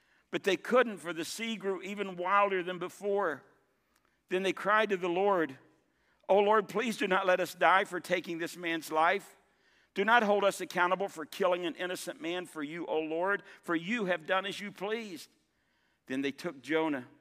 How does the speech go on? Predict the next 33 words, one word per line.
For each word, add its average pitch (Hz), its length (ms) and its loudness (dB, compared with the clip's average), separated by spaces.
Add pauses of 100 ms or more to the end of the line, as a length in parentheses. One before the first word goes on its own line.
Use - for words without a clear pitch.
(540)
and 135 100 -2
on 143 80 2
the 139 60 0
count 165 340 0
of 147 80 -8
three, 156 380 -2
they 127 160 -4
threw 156 240 -6
him 147 140 -2
overboard. 120 680 -6 (600)
And 151 140 2
the 160 80 2
raging 185 600 0
sea 185 840 -6 (480)
grew 143 220 -6
calm. 92 540 -8 (1000)
And 175 140 6
at - 120 -8
this, 220 220 2
the 208 120 -2
men 196 320 -4
greatly 196 380 0
feared 190 340 -2
the 180 80 -2
Lord, 190 420 0
and 165 140 0
they 175 140 -2
offered 220 360 0
a 175 40 -2
sacrifice 190 800 -2
to 196 100 -8
the 175 140 -8
Lord. 190 380 0